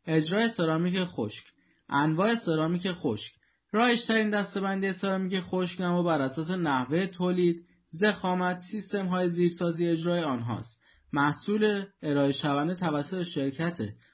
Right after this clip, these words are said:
آریو نمای پاسارگاد شامل سرامیک‌های پرسلان نما به حالت توپر فول بادی می‌باشد. پرسلان‌ها دوام و د-، مقاومت با-، بالایی دارند که باعث می‌شود پس از گذشت چندین سال از عمر نمای ساختمان،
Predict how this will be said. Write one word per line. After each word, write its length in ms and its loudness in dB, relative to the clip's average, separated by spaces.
آریو 340 0
نمای 360 2
پاسارگاد 640 -2
شامل 440 -2
سرامیک‌های 680 0
پرسلان 720 -2
نما 380 0
به 80 -2
حالت 440 0
توپر 540 0
فول 320 -4
بادی 440 2
می‌باشد. 580 -2
پرسلان‌ها 680 0
دوام 400 2
و 120 2
د-، 60 -2
مقاومت 720 0
با-، 280 -4
بالایی 480 2
دارند 400 -2
که 100 -2
باعث 400 -2
می‌شود 420 -2
پس 200 -4
از 180 -4
گذشت 380 -2
چندین 480 -2
سال 260 -2
از 180 -2
عمر 300 0
نمای 340 0
ساختمان، 800 -2